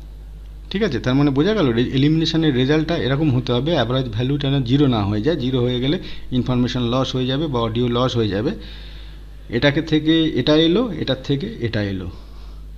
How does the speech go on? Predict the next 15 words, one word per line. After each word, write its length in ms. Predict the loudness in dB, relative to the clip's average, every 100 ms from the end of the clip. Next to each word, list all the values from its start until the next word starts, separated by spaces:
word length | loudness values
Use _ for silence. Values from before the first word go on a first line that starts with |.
| -10
এটার 240 | -4 -4
থেকে 400 | -4 -4 0 2
এটা 160 | 2 2
এলো, 340 | 2 0 -2 -6
এটার 220 | -4 -4 -4
থেকে 200 | -6 -4
এটা 280 | -4 -2 -2
এলো। 400 | -4 -6 -10 -12 -16 -16 -16 -16 -16 -16 -16 -8
এইভাবে 420 | 0 2 2 2 -2 -6 -6
আমরা 240 | -2 -2
ডিমডুলেশন 720 | -2 -2 -2 -4 -4 -2 -4 -6 -8 -14 -6
এগোবো। 400 | -4 -2 -4 -6 -12 -14 -16 -16 -16 -16 -16 -16 -16 -16 -16 -6
Point 240 | 2 4 6
number 220 | 4 2 2
six, 140 | 2